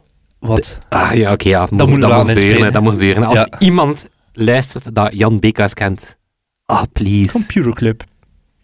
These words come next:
Speaker 1: Of, eh, Sociaal en Capabele Michiel. Dat had ik al een keer nagedaan, een andere keer. Dus je zegt, hé, een klein bandje van bij ons om de hoek,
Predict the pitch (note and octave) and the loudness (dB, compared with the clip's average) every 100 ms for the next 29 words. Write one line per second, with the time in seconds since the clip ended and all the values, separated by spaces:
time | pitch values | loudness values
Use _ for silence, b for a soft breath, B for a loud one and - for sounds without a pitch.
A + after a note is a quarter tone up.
0 | _ _ D#3 - C3 D3+ - A#2+ A#2+ A#2 | _ _ -4 -2 -2 -2 -2 0 -2 -4
1 | E2+ A2 A2 - - A#2 A#2+ B2 A2+ A2+ | -4 -4 -8 -14 -14 -14 -6 -6 -4 -4
2 | A#2 A2+ G#2+ A#2 A2+ A#2+ A#2+ A2 A2 - | -4 -6 -8 -8 -12 -14 -14 -16 -16 -20
3 | - B B B B _ _ _ _ _ | -20 B B B B _ _ _ _ _
4 | _ _ _ _ _ - D#3 G3 F3+ F3 | _ _ _ _ _ -2 0 2 0 0
5 | F#3 - F3 F#3+ E3+ D#3+ D3 - E3 F3 | 0 0 0 2 0 -2 -6 -2 0 2
6 | D3+ F3 - D#3 C#3 D#3+ E3+ D3+ C#3+ - | 0 0 0 -2 0 -2 -2 0 0 -2